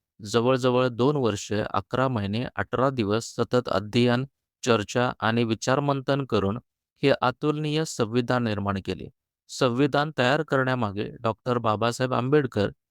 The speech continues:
यांचे योगदान अमूल्य आहे. संविधानाचे मुख्य शिल्पकार मानले जाणारे डॉक्टर बाबासाहेब आंबेडकर यांनी प्रत्येक नागरिकाला न्याय, स्वातंत्र्य, समता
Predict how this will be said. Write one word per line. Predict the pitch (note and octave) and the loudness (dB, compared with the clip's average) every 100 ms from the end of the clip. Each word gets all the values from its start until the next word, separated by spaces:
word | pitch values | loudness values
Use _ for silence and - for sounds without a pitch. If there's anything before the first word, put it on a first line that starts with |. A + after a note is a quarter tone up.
| _ | _
यांचे | G#2 A2 A2+ - | 0 0 0 -2
योगदान | B2 A2+ A2 A#2 A#2 - | 0 0 0 -2 -2 -2
अमूल्य | A#2+ A#2+ C#3+ A#2+ | -2 2 2 2
आहे. | F#2+ F#2 G#2 - _ _ _ | 0 -2 -8 -12 _ _ _
संविधानाचे | - B2+ C3 C#3+ C3 C3+ C3 C#3+ | -2 0 2 2 2 0 -2 -2
मुख्य | C3 A#2 C3 | -4 -4 -4
शिल्पकार | B2+ A#2 A2 A#2 - B2 C3+ - | -4 -4 -4 -4 0 0 -2 -4
मानले | A#2+ A#2 A#2 B2 | -2 0 0 -2
जाणारे | A#2 A2 G#2+ G#2+ - | 0 0 -2 -4 -4
डॉक्टर | A2 G#2 - A2+ | -4 -4 -2 0
बाबासाहेब | G#2+ G2+ A#2 - C#3+ | 0 0 0 -2 -2
आंबेडकर | B2+ C3 C#3 G2+ G2+ A#2+ - _ _ _ | -2 0 0 0 -2 -2 -6 _ _ _
यांनी | A#2 A2+ B2 | 0 2 2
प्रत्येक | C3 C3 A#2+ D3+ D3+ | 0 -2 0 0 0
नागरिकाला | C#3 A#2+ A#2 A2 G#2+ G2+ G#2 | 0 0 0 0 0 0 0
न्याय, | G#2+ A#2+ A#2 G2+ | 0 2 2 -2
स्वातंत्र्य, | - A2+ G#2 B2 A#2+ A2+ G#2 G2+ | -4 -2 -2 -2 -4 -4 -4 -4
समता | - - G#2 G#2+ - G2 | -6 -2 -2 -2 -2 -2